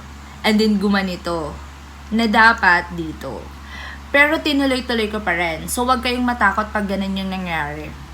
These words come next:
Napansin ko lang yung side effect sa akin.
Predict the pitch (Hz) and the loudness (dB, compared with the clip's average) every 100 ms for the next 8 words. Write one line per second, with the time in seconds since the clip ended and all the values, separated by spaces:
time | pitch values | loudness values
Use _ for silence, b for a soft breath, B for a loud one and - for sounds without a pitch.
0 | - - - 254 254 294 302 294 294 294 | -16 -16 -6 -2 2 2 0 -2 -2 -2
1 | 277 240 165 160 180 202 208 - 190 185 | -2 -2 -2 -6 -4 0 0 0 -4 -4
2 | 175 185 190 185 - 185 175 160 - 131 | -8 -6 -6 -8 -6 -4 -4 -6 -12 -10
3 | 143 143 - | -12 -14 -16